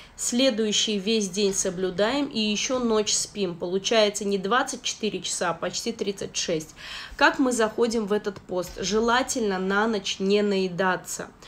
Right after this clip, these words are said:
То есть не делать так, что «ой, я завтра не буду есть, надо сегодня съесть весь холодильник». Нет, это даст, наоборот, дополнительное отяжеление. Ещё,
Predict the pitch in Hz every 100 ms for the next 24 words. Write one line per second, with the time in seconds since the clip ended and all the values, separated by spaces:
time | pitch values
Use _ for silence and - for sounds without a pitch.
0 | - - - 220 226 214 240 240 202 226
1 | 240 202 190 208 254 262 - 226 226 220
2 | 196 190 208 202 208 202 202 190 185 196
3 | 180 294 320 214 214 214 - 185 208 202
4 | 196 190 214 214 185 208 - 196 190 185
5 | 190 170 - 196 208 185 160 - - -
6 | - - - 208 214 214 202 214 208 196
7 | 190 190 214 208 202 185 185 208 - 208
8 | 185 190 190 196 196 185 165 156 - -
9 | - - - 196 214 254 - 277 220 170